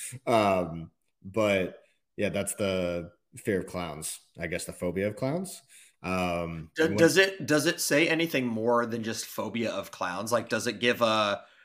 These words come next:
Speaker 2: like, a detailed
Speaker 1: Yeah, so when I looked it up originally,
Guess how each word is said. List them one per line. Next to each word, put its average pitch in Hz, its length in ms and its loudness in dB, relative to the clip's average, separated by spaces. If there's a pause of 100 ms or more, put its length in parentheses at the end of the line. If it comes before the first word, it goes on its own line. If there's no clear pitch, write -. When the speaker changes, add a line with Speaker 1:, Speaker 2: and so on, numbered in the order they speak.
(160)
Speaker 2:
like, 117 160 2
a 120 60 2
detailed 110 920 0 (560)
Speaker 1:
Yeah, 131 280 6
so 123 580 8
when 127 140 2
I 123 80 0
looked 135 240 2
it 156 80 4
up 139 120 0
originally, 101 760 0